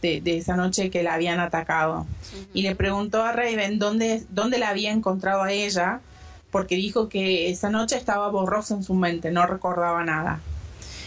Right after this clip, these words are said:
Speaker 1: William, si bien quería mostrarse comprensivo, no le agradaba hablar de lo que había pasado, porque no quería ni pensar en lo que hubiera pasado si esos, si, si él hubiera llegado tarde y,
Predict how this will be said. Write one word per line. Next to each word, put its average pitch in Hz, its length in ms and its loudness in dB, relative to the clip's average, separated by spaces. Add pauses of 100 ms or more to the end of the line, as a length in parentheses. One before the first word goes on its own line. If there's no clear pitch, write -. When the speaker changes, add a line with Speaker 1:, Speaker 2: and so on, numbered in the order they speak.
(160)
Speaker 1:
William, 262 360 0
si 214 160 -2
bien 214 240 0
quería 226 260 0
mostrarse 220 540 0
comprensivo, 185 840 0
no 190 140 0
le 214 80 0
agradaba 202 580 0
hablar 175 380 0
de 175 120 0
lo 175 120 0
que - 100 -2
había 165 240 0
pasado, 185 640 0 (440)
porque 185 280 0
no 202 100 0
quería 226 320 0
ni 226 200 2
pensar 214 500 0
en 190 160 0
lo 175 120 2
que 180 100 -4
hubiera 185 260 0
pasado 214 460 0
si 190 180 -2
esos, 190 320 0
si, - 460 -4
si - 180 -2
él 202 120 0
hubiera 220 260 0
llegado 202 420 0
tarde 208 400 0
y, 175 260 -4